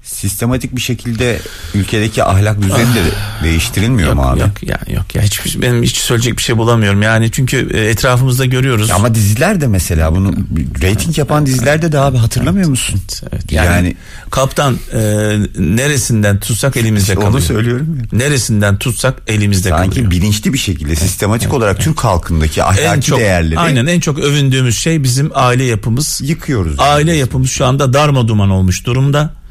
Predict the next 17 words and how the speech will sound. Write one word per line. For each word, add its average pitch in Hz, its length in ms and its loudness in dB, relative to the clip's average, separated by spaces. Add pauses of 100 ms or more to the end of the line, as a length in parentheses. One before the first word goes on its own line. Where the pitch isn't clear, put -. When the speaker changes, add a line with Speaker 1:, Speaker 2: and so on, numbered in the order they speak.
(380)
Speaker 2:
Bunlar 160 480 2
daha 156 400 2
buzdağının 156 560 2
görünen 143 400 2
Speaker 1:
Görünen 107 220 0
Speaker 2:
kısmı. 113 280 2
Speaker 1:
tarafı. 60 160 -10 (240)
Speaker 2:
Görünmeyen 156 840 2
bir 160 360 -2 (260)
koskoca 170 800 0
bir 135 40 -2
şey 123 220 0
var, 98 160 2
rezillik 135 500 0
var. - 320 -6
Speaker 1:
Tabii, 78 180 -6
tabii. 107 160 -8